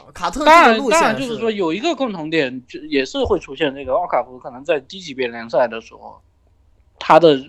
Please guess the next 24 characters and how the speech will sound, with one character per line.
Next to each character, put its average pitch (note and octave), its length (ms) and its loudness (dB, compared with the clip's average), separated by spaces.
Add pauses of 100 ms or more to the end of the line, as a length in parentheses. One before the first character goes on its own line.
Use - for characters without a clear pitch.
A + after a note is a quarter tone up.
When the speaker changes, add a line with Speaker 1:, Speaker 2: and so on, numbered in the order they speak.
(640)
Speaker 2:
低 E3+ 160 -2
位 C#3 360 2 (280)
Speaker 1:
是 A#2 320 -10
Speaker 2:
可 C3+ 100 -8
能 F3+ 100 6
还 A#3+ 100 8
更 D4 180 8
略 G#3+ 180 4
菜 D#3 200 2
一 - 20 -2
点。 B2+ 140 -6
Speaker 1:
微-， A2 40 -14
微 - 20 -14
力 - 20 -18
很 - 40 -18
大， - 60 -20
对， B2+ 280 -10 (400)
奥 A3 140 -4
卡 A3+ 40 2
福 G3+ 60 6
Speaker 2:
然 - 0 -
后 A3 60 6
结 B3+ 140 0
果， C4+ 240 4